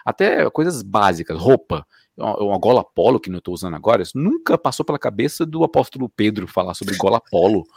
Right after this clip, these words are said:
quanto mais sobre, é, diferentes tipos de povos, gentil, judeu, et cetera. Agora, você pega, quando a gente pega esse texto, esse texto é do, é, é de, é de algo que todo mundo já morreu. Todo mundo que tá ali envolvido na Bíblia ali,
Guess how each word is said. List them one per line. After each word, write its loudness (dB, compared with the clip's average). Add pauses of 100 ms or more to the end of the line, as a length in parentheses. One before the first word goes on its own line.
(240)
quanto 0
mais -2 (300)
sobre, 0 (160)
é, 0
diferentes -2
tipos -2
de -6
povos, 4
gentil, 0
judeu, 4
et -4
cetera. -6 (300)
Agora, 2 (260)
você -6
pega, 2 (120)
quando 4
a 4
gente -4
pega 0
esse -6
texto, -6
esse -12
texto -6
é 0
do, -2 (200)
é, -2
é 4
de, -8
é -4
de -4
algo 2
que -10 (440)
todo 2
mundo 2
já 4
morreu. 0 (300)
Todo -4
mundo 0
que -20
tá 4
ali 2
envolvido 0
na -2
Bíblia 0
ali, 0